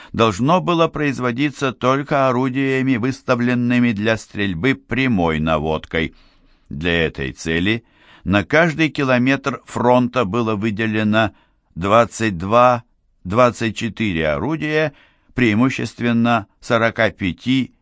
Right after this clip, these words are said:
и семидесятишестимиллиметрового калибра.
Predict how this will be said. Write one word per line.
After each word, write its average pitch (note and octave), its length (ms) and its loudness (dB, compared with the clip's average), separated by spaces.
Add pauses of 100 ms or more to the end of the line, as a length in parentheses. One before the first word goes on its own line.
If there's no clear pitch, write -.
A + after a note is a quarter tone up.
и A2 80 -2
семидесятишестимиллиметрового F2+ 2250 -2 (340)
калибра. F2 680 2